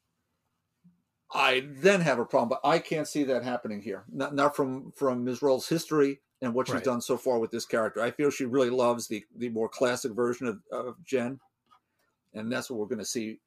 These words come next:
Speaker 1: here on in. I love that they did this.
Speaker 2: Okay.
Speaker 1: When you, when you turn, you turn a page and all of a sudden there's some, she's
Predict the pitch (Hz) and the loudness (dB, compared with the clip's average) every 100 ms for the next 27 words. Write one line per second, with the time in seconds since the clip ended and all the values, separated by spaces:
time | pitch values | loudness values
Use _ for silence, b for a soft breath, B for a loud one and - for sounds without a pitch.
0 | _ 123 107 104 98 - 135 143 147 139 | _ -8 -6 -6 -10 -2 2 4 4 6
1 | 139 120 123 - 101 107 87 90 - - | 6 6 -2 -2 -4 -4 -6 -10 -12 -20
2 | _ _ _ _ 170 156 139 143 - - | _ _ _ _ 0 4 4 2 -6 0
3 | 147 156 190 185 175 - _ _ 175 175 | 2 2 4 2 0 -8 _ _ -4 2
4 | 196 185 185 175 165 147 160 170 151 170 | 4 4 4 4 4 2 2 2 2 2
5 | 156 143 143 135 139 135 - 175 160 - | 4 0 0 4 6 4 4 2 2 -6
6 | 151 | -8